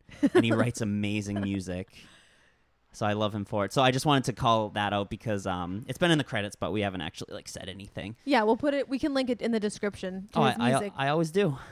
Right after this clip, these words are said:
Speaker 2: Oh, shoot. <laughs> Clearly, I'm not reading all the descriptions.
Speaker 1: I got one more thing to bring up before,
Speaker 2: Okay.
Speaker 1: before we start talking about the episode, 'cause it's gonna be a great episode.
Speaker 2: Mm-hmm.
Speaker 1: Um, I just, I, I, I,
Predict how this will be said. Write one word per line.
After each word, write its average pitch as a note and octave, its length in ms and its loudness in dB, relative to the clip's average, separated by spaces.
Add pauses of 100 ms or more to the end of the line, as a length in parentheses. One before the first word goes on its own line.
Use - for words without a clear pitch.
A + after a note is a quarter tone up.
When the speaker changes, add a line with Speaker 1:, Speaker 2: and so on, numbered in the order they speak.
(240)
Speaker 2:
Oh, A3+ 180 2
shoot. A#3 440 -4
<laughs> - 1400 2
Clearly, D4 420 2
I'm D4 160 4
not D4 300 2
reading C4+ 420 -4
all A3 180 -2
the A3 100 -10
descriptions. F#4 800 -2 (920)
Speaker 1:
I C#3 140 2
got F3+ 200 4
one D3 160 4
more C#3+ 160 4
thing B2 240 -2
to A#2+ 120 -8
bring A2+ 220 -2
up G#2+ 160 -2
before, A2+ 280 0
Speaker 2:
Okay. G4+ 320 6
Speaker 1:
before A#2+ 220 -4
we A2 60 0
start A2 200 -2
talking A2 160 -4
about G2+ 140 -6
the G2+ 80 -4
episode, F#2+ 340 -6
'cause G#2 80 -16
it's A2+ 80 -12
gonna F3+ 140 2
be D3 60 6
a A#2+ 40 4
great G#2+ 200 0
episode. - 360 -10 (100)
Speaker 2:
Mm-hmm. A#3+ 420 -2 (560)
Speaker 1:
Um, F#2 500 -2 (100)
I G#2 100 -2
just, A2+ 760 -6
I, A2+ 180 -2
I, C#2+ 220 -10 (340)
I, A2 40 -8